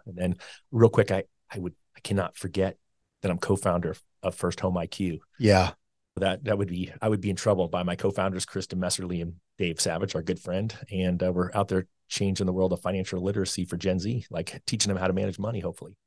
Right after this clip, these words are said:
Speaker 2: So tell me more about that. So First Home I Q is the name of the, what is it? Uh, I almost said corporation, but that's not the right word.
Speaker 1: It's a, so
Speaker 2: Nonprofit.
Speaker 1: we're, we're almost a four oh one C three. We're just waiting. The paperwork should be here any day.
Speaker 2: That's awesome.
Speaker 1: And we really are, we've got some great educational stuff out there that we're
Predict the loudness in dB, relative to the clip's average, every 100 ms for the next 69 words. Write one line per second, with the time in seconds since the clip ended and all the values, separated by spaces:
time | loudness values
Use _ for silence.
0 | 0 2 6 10 10 12 10 8 4 2
1 | -4 2 2 8 8 8 8 10 8 6
2 | 6 6 4 4 6 6 6 6 6 4
3 | 2 -4 _ _ -4 0 0 0 -4 -8
4 | -2 4 6 8 6 6 6 6 4 4
5 | 2 2 4 2 0 -4 -8 -6 4 6
6 | 8 8 8 4 2 -2 0 2 2 0
7 | 4 6 6 4 0 4 4 6 2 -2
8 | -6 -4 -2 -2 -2 -4 -2 -4 -4 -6
9 | -6 -6 -10 -8 -6 -4 -4 -4 -4 -2
10 | 2 4 6 6 6 4 0 -6 -2 0
11 | 0 0 -2 -4 -2 0 0 2 2 2
12 | 2 2 2 0 0 0 0 -2 -4 -4
13 | -4 -4 -4 -6 _ -4 -2 0 0 0
14 | 0 0 -2 -2